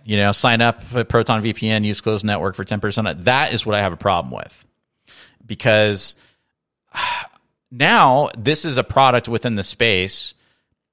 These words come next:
It's a huge, it's a, it's a huge brand that everyone's gonna know, and now I'm linking my credibility, uh, to them. Whether I actually think they're good or not, I mean, I'll, I'll dis-, disclose I have a paid Proton V P N account, right? But I,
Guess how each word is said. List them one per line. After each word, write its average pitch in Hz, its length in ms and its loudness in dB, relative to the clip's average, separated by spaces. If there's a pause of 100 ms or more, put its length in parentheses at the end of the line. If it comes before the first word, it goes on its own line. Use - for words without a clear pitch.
(760)
It's 113 160 -2
a 110 120 0
huge, 143 500 -4
it's 120 140 -4
a, 95 80 -4
it's 104 300 -10
a 92 40 -6
huge 147 360 -4
brand 104 440 0
that 80 100 -4
everyone's 107 320 -4
gonna 92 200 -2
know, 110 400 2
and 104 120 0
now 131 320 2
I'm 104 160 0
linking 110 800 -2
my 107 340 2
credibility, 95 920 -2 (520)
uh, 98 240 0 (140)
to 143 300 -2
them. 76 320 -6 (160)
Whether 202 360 2
I 127 140 2
actually 151 320 0
think - 220 -6
they're 117 100 -4
good 131 220 2
or 101 100 2
not, 110 500 0
I - 40 -6
mean, 104 120 2
I'll, 110 220 2
I'll 104 100 -2
dis-, 98 240 -4 (140)
disclose 123 380 -4
I 87 80 -2
have 113 320 -2
a 101 80 -6
paid 110 400 -4
Proton 92 520 -6
V 90 160 -8
P 85 200 -8
N 101 120 -2
account, 90 540 -8
right? 98 260 0
But 113 100 -4
I, 117 100 2